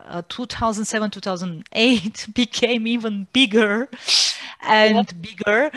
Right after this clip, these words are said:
Speaker 1: Uh, so what would be your three systemic risks, um, that, uh, really, really <laughs> would keep you awake in the night?
Speaker 2: <laughs>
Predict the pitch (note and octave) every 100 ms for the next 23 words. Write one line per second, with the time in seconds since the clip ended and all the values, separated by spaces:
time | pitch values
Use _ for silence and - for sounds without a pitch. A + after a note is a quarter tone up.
0 | - - - - G#3+ G#3+ G#3+ G#3 - -
1 | A#3 A#3+ A#3+ - G#3+ C#4 - D#4 B3+ D4
2 | D4+ C4+ C4+ C#4 C4+ - - - C4+ C4
3 | - - B3 A#3 - A3+ B3 - - -
4 | - A#3+ A3+ A3 A3 G#3+ G#3+ G#3+ - G#3+
5 | F#3 A3 G#3+ - A3+ G#3 G3+ G3 G#3 A#3
6 | A#3+ A3+ A3 - _ _ _ F3+ G3 B3+
7 | A#3+ A3+ A3 - - A3 - - G#3+ A3+
8 | - - C4 - A#3+ A3+ G#3 G3 G3 G3+
9 | G#3 F#3 F3+ E3+ D#3+ - - _ _ -
10 | - _